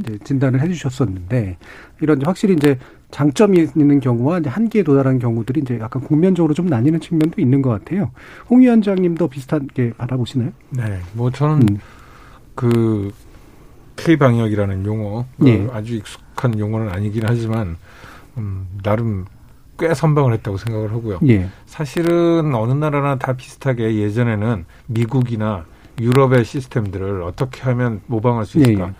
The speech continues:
Speaker 2: 그리고 어떻게 하면 그렇게
Speaker 1: 음.
Speaker 2: 효율성을 따라갈 수 있을까 했었는데, 다른 나라 중에서도 뭐 뉴질랜드 같은 데들도 그렇고 꽤 성공적인 데가 있었지만, 우리나라 이번에 어떤 면에서는, 아, 예전에 생각을 못했었던 만큼의 수준으로 잘해낸 부분이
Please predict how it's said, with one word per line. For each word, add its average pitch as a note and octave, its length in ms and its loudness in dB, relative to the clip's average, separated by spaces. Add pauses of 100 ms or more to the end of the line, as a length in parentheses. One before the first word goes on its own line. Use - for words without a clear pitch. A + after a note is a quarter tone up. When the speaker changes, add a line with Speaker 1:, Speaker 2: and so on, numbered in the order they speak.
(140)
Speaker 2:
그리고 A2+ 140 0
어떻게 A2+ 320 -2
하면 B2 120 0
그렇게 G#2+ 240 -4
Speaker 1:
음. F#2+ 80 -2
Speaker 2:
효율성을 C3 640 -2
따라갈 C3+ 260 0
수 B2+ 120 -8
있을까 - 260 -6
했었는데, G#2+ 600 -2 (640)
다른 C#3 320 0
나라 C3+ 400 4
중에서도 B2 560 -4
뭐 C3 140 0
뉴질랜드 A#2+ 420 -2
같은 A2+ 280 -4
데들도 G2+ 460 -4
그렇고 G2+ 260 -6 (200)
꽤 D3+ 180 4
성공적인 B2+ 540 -2
데가 F#2+ 120 -4
있었지만, A2 500 -6
우리나라 C3 500 2 (420)
이번에 B2 520 2 (460)
어떤 D#3 300 0
면에서는, B2 800 -2 (100)
아, A2 200 0
예전에 A2+ 320 2
생각을 C#3+ 360 0
못했었던 B2+ 960 -2
만큼의 G#2+ 500 -2
수준으로 G#2 440 -4
잘해낸 A2+ 500 -2
부분이 G2+ 280 -4